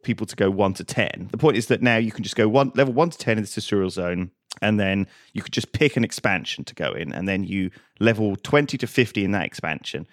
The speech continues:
and then that's it, your max level. So then you're playing Shadowlands, and I think Shadowlands,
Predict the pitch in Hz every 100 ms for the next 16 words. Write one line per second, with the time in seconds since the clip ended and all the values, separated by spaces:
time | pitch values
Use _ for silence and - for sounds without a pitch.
0 | _ - 101 101 104 - - - 90 87
1 | - 82 - - 95 92 98 95 95 90
2 | 85 - _ _ _ - 104 95 - 95
3 | 87 85 80 98 104 104 139 - 123 120
4 | 117 117 120 113